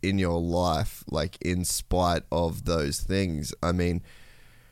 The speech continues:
it, there's a level of, like, I feel like inspiration gets thrown around so much these days, you know, like, and it's, it's such, like, a weird ephemeral thing. But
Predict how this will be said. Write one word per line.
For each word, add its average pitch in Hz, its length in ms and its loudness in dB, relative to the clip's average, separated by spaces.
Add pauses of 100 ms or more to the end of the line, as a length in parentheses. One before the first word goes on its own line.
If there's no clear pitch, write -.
(440)
it, 120 240 4
there's 113 280 6
a 110 120 6
level 123 640 6
of, 92 580 4
like, 98 180 4
I 110 60 4
feel 139 160 4
like - 160 6
inspiration 95 640 2
gets 87 260 0
thrown 90 280 2
around 87 400 2
so 78 220 0
much 82 280 -2
these 67 240 -2
days, 71 400 0
you 73 80 -2
know, 82 200 0
like, 85 300 0
and 85 80 0
it's, - 260 -4
it's - 200 -4
such, - 280 0
like, 90 140 -2
a 82 60 0
weird 82 360 0
ephemeral 82 540 -2
thing. 90 580 0
But 76 300 2